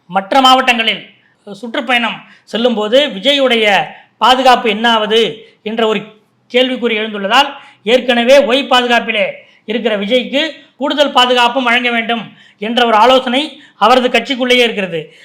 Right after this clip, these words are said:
இது மட்டுமல்ல, இங்கே இன்னொரு முக்கியமான விஷயத்தையும் நாம் சுட்டிக்காட்ட வேண்டும். நேற்று விஜயுடைய வாகனம்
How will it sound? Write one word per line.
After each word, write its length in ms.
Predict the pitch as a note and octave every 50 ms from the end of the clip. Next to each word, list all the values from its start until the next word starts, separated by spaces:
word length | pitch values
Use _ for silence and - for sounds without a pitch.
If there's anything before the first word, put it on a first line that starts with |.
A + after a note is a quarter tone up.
| - -
இது 160 | A3 A#3+ D4
மட்டுமல்ல, 480 | C#4 C#4 - C4 B3 A#3 A#3 A#3+ D4 D4+
இங்கே 200 | C4+ B3+ B3 B3+
இன்னொரு 260 | A#3+ B3+ D4 D#4 C#4+
முக்கியமான 800 | B3 A#3+ A#3 C#4 C#4+ C4+ C4+ C4+ C#4 C#4+ C#4 B3+ A3 F3+ D#3+ - - - _ _ _ -
விஷயத்தையும் 500 | A3 G3+ C4+ C4+ C4 C4+ C4+ C4 C4 B3
நாம் 160 | A#3+ A3+ A#3
சுட்டிக்காட்ட 460 | A#3+ A#3 C4 A#3 B3 A#3 A3+ G#3+ A3
வேண்டும். 520 | G#3+ G#3+ G#3 G#3+ C4+ D4+ D#4 - - _ _ _ -
நேற்று 640 | E3+ A3+ D4+ D#4+ B3+ - C#4 A#3 F#3+ D3+ - - -
விஜயுடைய 500 | - F#3+ C#4+ D#4 D4+ C#4+ C#4 C4 C4 A#3+
வாகனம் 600 | G3+ A3+ B3+ C#4 C4 C4+ C4 A#3+ G#3 - - -